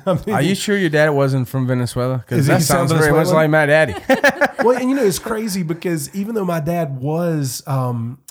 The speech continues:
Speaker 1: uh, uh, you know, he was a stickler for discipline, he, he, there was so much affection, there was so much love,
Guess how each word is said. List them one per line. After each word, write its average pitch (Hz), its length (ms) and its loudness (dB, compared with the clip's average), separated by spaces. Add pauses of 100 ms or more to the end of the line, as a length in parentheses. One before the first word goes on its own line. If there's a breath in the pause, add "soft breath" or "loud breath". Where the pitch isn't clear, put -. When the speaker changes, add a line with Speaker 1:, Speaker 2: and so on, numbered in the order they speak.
Speaker 1:
uh, 147 160 -16
uh, 139 200 -16
you 151 80 -8
know, 135 60 -4
he 139 140 -6
was 120 160 -10
a 120 40 -10
stickler 156 520 -8
for 135 160 -10
discipline, 127 720 -8 (100)
he, 165 300 -10 (260 soft breath)
he, 185 120 -10
there 175 120 -6
was 147 160 -6
so 220 160 -6
much 220 140 -6
affection, 135 540 -6
there 123 100 -6
was 120 100 -6
so 151 300 -6
much 165 220 -6
love, 107 380 -8